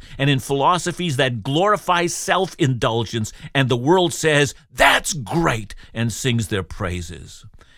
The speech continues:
And false prophets in the past, says Jesus, were as popular as them.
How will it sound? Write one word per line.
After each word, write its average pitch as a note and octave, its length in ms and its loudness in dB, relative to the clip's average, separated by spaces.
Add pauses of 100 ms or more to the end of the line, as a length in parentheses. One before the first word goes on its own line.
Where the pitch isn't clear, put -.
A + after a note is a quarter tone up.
(140)
And B2 140 2
false D#3+ 360 2
prophets E3 520 -2
in A2 80 -4
the G#2+ 60 -4
past, C#3 400 -4
says A2+ 180 -4
Jesus, A2+ 400 -4 (180)
were G#2 140 0
as G2 140 -4
popular F3 640 -4
as B2 200 -6
them. E2 320 -10